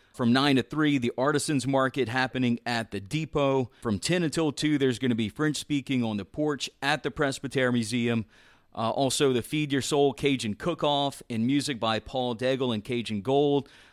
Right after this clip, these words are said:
Eleven o'clock is when the cook-off starts, and Paul Daigle will start at noon. Just so much going on in town. Then four o'clock, Mass in French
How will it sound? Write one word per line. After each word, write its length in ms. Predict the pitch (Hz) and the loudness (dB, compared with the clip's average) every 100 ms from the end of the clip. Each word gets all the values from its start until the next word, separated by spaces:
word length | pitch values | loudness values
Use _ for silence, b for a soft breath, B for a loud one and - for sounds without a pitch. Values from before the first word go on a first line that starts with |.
| B | B
Eleven 480 | 123 117 131 160 151 | -2 2 2 2 2
o'clock 480 | 139 147 143 143 139 | 0 4 4 4 0
is 180 | 120 127 | -2 0
when 300 | 127 123 107 | 0 2 0
the 40 | |
cook-off 460 | - 175 165 143 - | 0 0 2 0 0
starts, 500 | - 135 131 - - | 2 2 2 -2 -6
and 320 | 120 117 113 | -2 0 -2
Paul 300 | - 139 139 | -2 0 0
Daigle 400 | 131 139 135 135 | 2 2 4 2
will 120 | 117 110 | 2 -2
start 380 | - 123 120 - | 2 2 2 0
at 180 | 107 113 | -4 2
noon. 540 | 123 143 156 185 208 B B - 147 | 4 4 4 0 -2 B B -18 -8
Just 340 | 123 196 - | 0 2 2
so 140 | 220 220 | 2 4
much 280 | 165 131 | 4 2
going 240 | 147 123 117 | 2 2 2
on 180 | 113 113 | 2 0
in 80 | |
town. 400 | - 131 120 120 - B B | 0 0 2 0 -2 B B
Then 180 | 131 123 | 0 0
four 300 | - 170 190 | 0 2 2
o'clock, 420 | - 160 151 143 - | 2 2 2 2 -6
Mass 400 | 120 139 147 - | -2 2 2 0
in 100 | 107 | -4
French 420 | - 160 156 143 | -2 -2 -2 -4